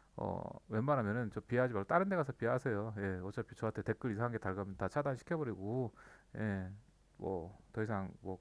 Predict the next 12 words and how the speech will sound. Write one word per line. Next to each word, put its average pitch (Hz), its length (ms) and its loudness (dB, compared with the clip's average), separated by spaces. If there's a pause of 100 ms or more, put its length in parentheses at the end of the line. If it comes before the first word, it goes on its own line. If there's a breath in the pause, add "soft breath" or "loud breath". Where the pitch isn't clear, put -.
그런 113 200 -2
거에 104 180 2
대해서 95 200 -4
대꾸하고 107 480 -2
싶지도 - 260 -8
않으니까요. 98 680 -4 (460 loud breath)
예, 98 280 -4 (160)
본인들의 139 760 2 (220)
관심 135 380 4
있는 113 240 -2
부분, 95 340 -2 (400 loud breath)
그리고 123 460 2